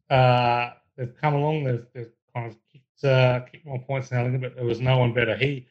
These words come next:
was purely in the side for his goal kicking, and, uh, yeah, there was probably no better, more clutch goal kicking performance than Daryl Halligan in the ninety-eight preliminary final against Parramatta. Dogs down eighteen two with eleven to go, score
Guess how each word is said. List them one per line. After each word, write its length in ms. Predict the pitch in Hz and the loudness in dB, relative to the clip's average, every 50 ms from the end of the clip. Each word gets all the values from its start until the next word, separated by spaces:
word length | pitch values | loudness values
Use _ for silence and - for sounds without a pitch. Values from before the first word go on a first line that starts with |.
| _ _ _ _ _ _ | _ _ _ _ _ _
was 120 | - 131 - | -4 -4 -4
purely 560 | - _ - - 160 170 180 180 175 170 156 | -4 _ -4 4 6 6 6 6 4 2 2
in 80 | 147 147 | 2 0
the 80 | 135 | 0
side 320 | 127 - 151 135 135 127 131 | 0 2 2 2 2 2 0
for 120 | - 135 | 0 0
his 120 | 123 117 | 0 0
goal 220 | - - 123 127 123 | 0 0 0 0 0
kicking, 360 | 123 - 110 101 104 107 107 | -4 -10 -16 -16 -18 -18 -18
and, 220 | 110 107 107 113 | -18 -16 -12 -10
uh, 200 | 117 110 107 107 104 _ _ _ _ _ _ _ _ _ _ _ | -6 -6 -6 -6 -8 _ _ _ _ _ _ _ _ _ _ _
yeah, 180 | 120 113 120 135 - _ _ | -4 -4 -4 -6 -10 _ _
there 120 | - 135 131 | 4 6 6
was 80 | 120 127 | 6 6
probably 220 | - 156 143 139 | 4 0 2 4
no 180 | 139 143 143 139 | 6 6 6 6
better, 340 | 127 147 139 131 127 127 - - _ | 2 0 0 2 0 0 -2 -10 _
more 240 | 160 135 127 123 - | -6 -6 -6 -6 -6
clutch 280 | _ 151 143 139 - _ | _ -6 -6 -6 -6 _
goal 140 | - 135 127 | 2 2 2
kicking 200 | 123 127 127 123 | 2 -2 -4 -4
performance 460 | 123 120 120 - 120 123 120 110 - | -4 -4 -4 -4 -4 -4 -4 -6 -8
than 100 | - 117 | -12 -4
Daryl 240 | 110 123 120 120 113 | 0 2 4 4 4
Halligan 320 | 107 127 127 120 113 120 120 | 4 4 4 2 2 -2 -6
in 80 | 110 | -6
the 60 | 113 | -10
ninety-eight 500 | 117 117 120 120 120 120 120 120 - _ | -8 -4 -4 -4 -4 -4 -6 -10 -14 _
preliminary 320 | _ 120 123 120 117 113 107 | _ -4 -4 -4 -4 -6 -12
final 360 | - - - 123 120 117 113 | -14 -8 -6 -6 -6 -6 -10
against 200 | 110 113 _ _ _ _ | -16 -20 _ _ _ _
Parramatta. 460 | 123 117 113 120 117 117 123 131 _ _ _ _ _ _ _ _ _ _ - | -2 -2 -2 -2 -6 -6 -6 -10 _ _ _ _ _ _ _ _ _ _ 4
Dogs 240 | 131 131 123 113 110 - | 4 4 4 2 -2 2
down 380 | 131 123 123 120 120 120 120 - 143 | 4 6 6 6 4 0 -4 -6 -2
eighteen 380 | 139 135 123 120 117 113 113 | 0 2 2 2 0 -2 -4
two 140 | - 143 135 | 0 2 2
with 140 | 131 120 123 | 2 2 0
eleven 340 | 120 123 127 120 120 120 117 | -2 -2 -2 -2 -4 -6 -8
to 60 | 113 | -6
go, 380 | 110 131 127 123 123 123 135 139 _ _ _ | 0 2 4 4 4 2 -2 -6 _ _ _
score 580 | _ - _ _ - 127 127 123 123 120 123 | _ -20 _ _ 0 2 2 2 2 0 -6